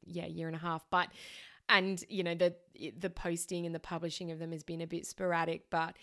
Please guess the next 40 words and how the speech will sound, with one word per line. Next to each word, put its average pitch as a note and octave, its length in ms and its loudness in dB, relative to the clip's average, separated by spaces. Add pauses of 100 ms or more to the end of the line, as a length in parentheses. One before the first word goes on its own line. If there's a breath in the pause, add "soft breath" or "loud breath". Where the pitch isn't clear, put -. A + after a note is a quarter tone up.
(280 loud breath)
I - 60 -8
feel F3+ 180 -2
like F3 200 0
over F#3+ 140 0
the G#3+ 100 0
last F#3 460 2
few A3+ 140 -2
months, F#3 460 0
we're F3+ 80 -4
finding F3 480 -2
the G#3 80 0
groove F#3 580 0
and E3 200 -4 (300 loud breath)
finding F#3+ 800 2
the G3+ 80 -2
passion G3 560 2
for G3 360 4
it G3 180 2
and E3 340 -4 (480)
finding G3 240 -2
the G#3 80 2
passion F#3+ 320 0
for F#3 140 -6
what F3 100 2
I'm E3 100 -6
talking F3+ 380 -2
about, F#3+ 300 4
which F3 180 -4
is F3 120 -6
so, E3 520 0
so E3 240 -4
cool. - 300 -10
So F3 300 2 (340 loud breath)
celebrating B3+ 560 6
fifty - 320 -4
episodes, G#3+ 720 4
join G#3+ 360 4
me A3 100 6
in G#3+ 80 4
celebrating. G#3 680 4